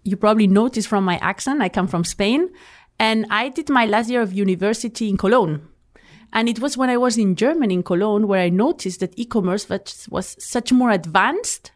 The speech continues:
than in Spain. In Spain, there was, no one was talking about e-commerce. We were at university. There was not one single class about e-commerce, about what S E A was, what S E O, what's affiliation. No clue. And I came here and it was a boof, a big new world.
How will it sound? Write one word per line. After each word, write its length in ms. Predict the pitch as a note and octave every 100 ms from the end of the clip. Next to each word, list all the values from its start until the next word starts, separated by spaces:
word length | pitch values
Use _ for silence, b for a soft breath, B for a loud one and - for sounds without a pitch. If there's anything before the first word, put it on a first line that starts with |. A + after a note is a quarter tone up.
| -
than 120 | C#4
in 120 | C#4
Spain. 440 | B3 - A3 D4 G4+ -
In 140 | A3
Spain, 260 | A3+ A#3 B3
there 80 |
was, 240 | A#3 A3+ -
no 280 | A#3 A#3+ B3+
one 100 | C4
was 160 | A3+
talking 220 | - A3+
about 260 | G3+ G3 G3
e-commerce. 540 | G#3 - F#3 E3 D#3+ G3+
We 60 |
were 100 | G3+
at 140 | G#3 F#3
university. 520 | G3 F3+ G#3 C4 B3
There 120 | G#3+
was 180 | G#3 A3+
not 320 | A3 A#3 A3+
one 260 | G3+ G#3+ A#3+
single 400 | - A3+ A3 G#3
class 500 | G#3 G#3 G3+ G3 - B B B B
about 340 | G#3 G3+ G3 -
e-commerce, 580 | G#3+ A3 G#3 G3 G3 G3
about 300 | F#3+ F#3+ F#3
what 140 | F#3
S 240 | - G3 -
E 180 | G#3 G3+
A 60 |
was, 340 | G3 F#3+ F#3+ F#3+
what 160 | G3
S 240 | - G3 -
E 80 | F#3+
O, 80 |
what's 200 | F#3 F#3
affiliation. 680 | A3+ A#3+ A#3+ A3+ G3 - F#3+ B B B B
No 200 | A#3+ C4
clue. 320 | B3+ E3 - - b
And 140 | E3+ G3
I 60 |
came 180 | A#3 C#4
here 180 | G#3 B3
and 100 | A#3
it 60 | G3+
was 180 | G3+
a 60 | F#3
boof, 520 | D3+ D#3 D#3+ - - _ -
a 60 | F3
big 340 | D#3+ A3+ -
new 200 | F#3+ F#3
world. 440 | D#3+ F#3+ F#4 -